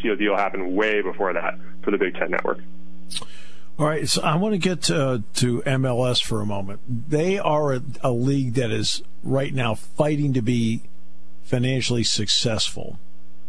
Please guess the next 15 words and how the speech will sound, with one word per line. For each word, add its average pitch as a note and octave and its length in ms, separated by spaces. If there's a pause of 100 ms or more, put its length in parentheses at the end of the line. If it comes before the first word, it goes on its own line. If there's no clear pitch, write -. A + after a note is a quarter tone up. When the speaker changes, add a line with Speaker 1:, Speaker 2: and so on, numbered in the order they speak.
(140)
Speaker 2:
But D3+ 120
in G3 200
reality, E3 680
do A2+ 120
they D3 160
have F3+ 160
a D#3 80
model C#3+ 460
that C#3 160
other C3 200
leagues A#2 360
should A#2 200
be A2+ 120
looking G#2 440
at? G2 400